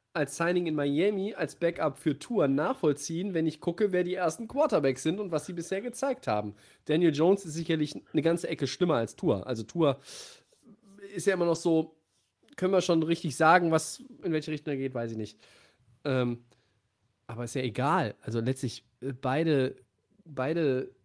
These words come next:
Teams kommen mit diesen zweiten Quarterbacks ja jetzt kein Doi voran, um, um,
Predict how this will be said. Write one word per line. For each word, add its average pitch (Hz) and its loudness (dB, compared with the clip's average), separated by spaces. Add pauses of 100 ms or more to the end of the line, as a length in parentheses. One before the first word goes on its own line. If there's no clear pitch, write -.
(140)
Teams 160 -8
kommen 147 -2
mit 139 -2
diesen 160 -6
zweiten 151 0
Quarterbacks 151 0
ja 147 2
jetzt 143 0
kein 160 2
Doi 143 6
voran, 143 2
um, 135 0
um, 135 -2